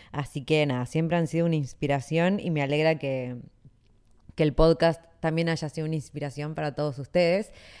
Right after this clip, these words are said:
Así que en el episodio de hoy, el episodio número cien,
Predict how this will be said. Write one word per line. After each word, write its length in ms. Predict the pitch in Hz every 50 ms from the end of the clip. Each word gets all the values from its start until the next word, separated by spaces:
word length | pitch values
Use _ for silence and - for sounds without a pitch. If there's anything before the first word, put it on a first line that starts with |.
| - -
Así 220 | - - 147 208
que 80 | - 294
en 80 | 233
el 100 | 185 160
episodio 640 | 160 151 - 156 156 - - 190 202 214 214 208 185
de 200 | 160 147 143 143
hoy, 300 | 165 165 156 160 165 170
el 100 | - 139
episodio 480 | 175 - 123 - - 139 139 143 147
número 300 | 139 131 135 147 151 143 131
cien, 440 | - - - 127 127 131 143 151